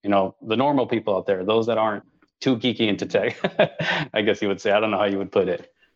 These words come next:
But of course, you know, I wanna see a lot of growth on the channel. We'll, we'll see where it goes from here. Like I said, I'm gonna try to be as consistent as possible, try to keep it that way.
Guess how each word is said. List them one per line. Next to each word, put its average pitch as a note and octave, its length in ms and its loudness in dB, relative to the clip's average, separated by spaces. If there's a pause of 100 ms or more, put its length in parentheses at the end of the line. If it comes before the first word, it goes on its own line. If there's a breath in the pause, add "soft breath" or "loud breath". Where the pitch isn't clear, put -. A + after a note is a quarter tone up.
(220)
But B2+ 160 0
of B2+ 80 -6
course, E3 240 2
you B2+ 60 -2
know, B2 60 0
I A#2+ 100 2
wanna C3 180 0
see C#3 100 -4
a B2 60 0
lot A2+ 160 2
of G2 80 -6
growth G#2+ 240 0
on A2 80 -2
the G#2 80 -2
channel. G#2 340 2
We'll, G#2+ 160 0
we'll A2+ 120 0
see B2 180 2
where A2+ 80 2
it G#2 80 -2
goes A2+ 160 2
from G#2+ 160 -4
here. A2+ 340 0 (340)
Like G#2 120 0
I - 20 -2
said, A#2 160 2
I'm A2+ 80 4
gonna G#2 140 -2
try A2+ 180 2
to A2 80 2
be G#2+ 260 2
as G2+ 220 0
consistent - 480 0
as F2 100 -6
possible, A#2 580 0
try G2 180 -2
to F2 80 -6
keep A#2+ 200 0
it A2+ 60 -6
that A2 180 0
way. G#2+ 300 0